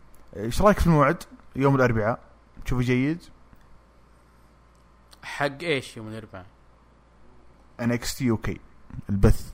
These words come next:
Speaker 1: راح ينطلق إن شاء الله يوم الأربعاء هذا.
Speaker 2: جمي-، جميل، جميل جدًا، لأنه أنت الآن تخلص من إن إكس تي العرض الأسبوعي، ثم تبدأ ب إن إكس تي يو كي، ثم تختم ب مئتين وخمسة لايف. بيكون يوم الأربعاء ثلاث ساعات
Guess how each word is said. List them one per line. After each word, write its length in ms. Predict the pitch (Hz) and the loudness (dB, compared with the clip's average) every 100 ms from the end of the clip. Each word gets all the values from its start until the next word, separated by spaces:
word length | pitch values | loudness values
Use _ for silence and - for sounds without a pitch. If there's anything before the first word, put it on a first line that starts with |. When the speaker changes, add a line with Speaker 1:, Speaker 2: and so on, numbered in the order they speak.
| - 104 | -6 -4
Speaker 1:
راح 140 | 107 | 4
ينطلق 320 | 110 107 - | 6 6 4
إن 60 | 110 | 2
شاء 140 | 127 | 4
الله 120 | 113 | 6
يوم 80 | 107 | 8
الأربعاء 400 | 104 95 95 98 | 8 6 2 -4
هذا. 100 | - - - 135 | -8 -10 -14 -8
Speaker 2:
جمي-، 300 | 143 143 - 131 | -6 -6 -8 -4
جميل، 560 | 143 143 156 160 135 | -2 0 2 2 0
جميل 460 | 110 127 139 147 127 | -4 -6 -2 -2 -4
جدًا، 540 | 143 127 123 151 180 - - - - 123 | -6 -10 -6 -6 -6 -12 -20 -20 -18 -4
لأنه 340 | 135 143 151 | 0 2 0
أنت 160 | 160 147 | 0 0
الآن 260 | 147 151 | 0 0
تخلص 420 | - 160 160 - | -4 -6 -8 -8
من 80 | 147 | -10
إن 160 | 139 147 | -6 -6
إكس 240 | 139 - | -6 -10
تي 320 | - 160 190 - - | -8 -8 -8 -12 -8
العرض 300 | 110 135 135 | -4 -4 -4
الأسبوعي، 420 | 131 - 117 92 | -8 -10 -14 -14
ثم 180 | 123 123 | -12 -12
تبدأ 360 | 117 151 127 | -6 -6 -4
ب 80 | 123 | -6
إن 140 | 143 147 | -4 -6
إكس 220 | 127 - | -6 -6
تي 180 | 156 135 | -4 -2
يو 140 | 139 | -4
كي، 280 | - 180 196 | -2 -2 -2
ثم 180 | 170 147 | -4 -8
تختم 680 | - 147 147 - 160 143 | -4 -6 -6 -8 -4 -4
ب 60 | 139 | -2
مئتين 360 | 139 131 143 | -4 -2 -4
وخمسة 340 | 123 123 110 101 | -4 -8 -10 -10
لايف. 200 | 92 - - - - - - _ | -10 -12 -20 -20 -20 -20 -20 _
بيكون 300 | 120 - 180 | -12 -2 2
يوم 240 | 160 175 151 | 4 2 2
الأربعاء 500 | 156 160 127 104 107 | 2 2 0 -2 -4
ثلاث 460 | - 131 160 - | -4 -2 -2 -2
ساعات 520 | 139 127 156 160 - | -4 2 4 4 -2